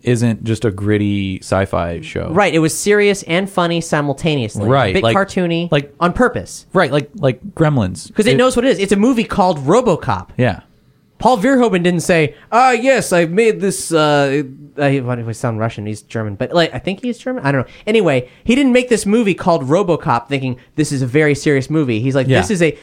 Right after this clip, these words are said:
Speaker 2: this is a socio-political science fiction satire."
Speaker 1: Right.
Speaker 2: That is now shockingly close to reality. <laughs> So, anyway, in the time when we need him most, RoboCop returns.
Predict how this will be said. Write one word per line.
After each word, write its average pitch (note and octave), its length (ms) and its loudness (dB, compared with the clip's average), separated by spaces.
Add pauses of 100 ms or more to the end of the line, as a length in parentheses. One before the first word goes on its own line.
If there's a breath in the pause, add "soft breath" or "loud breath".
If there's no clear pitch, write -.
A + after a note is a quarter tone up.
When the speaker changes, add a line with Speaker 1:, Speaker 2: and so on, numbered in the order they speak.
(100)
Speaker 2:
this F#3 180 0
is G3+ 140 0
a D3 220 2 (200 soft breath)
socio-political G#3 1080 2
science G3+ 420 0
fiction F#3 360 0
satire." B2 800 -2 (180)
Speaker 1:
Right. A2+ 440 -2
Speaker 2:
That D3 120 -2
is C#3 120 -2
now E3 200 0
shockingly G3 600 -2
close F#3+ 280 -2
to F#3+ 100 0
reality. D3+ 640 0
<laughs> - 40 -20 (1400)
So, D#3+ 560 0 (240)
anyway, C#3 720 2
in D#3 80 2
the E3+ 80 2
time A3 320 0
when G#3+ 140 0
we G3+ 100 2
need F#3+ 160 0
him E3+ 160 2
most, D3+ 380 0
RoboCop G3 680 0
returns. C#3+ 720 -4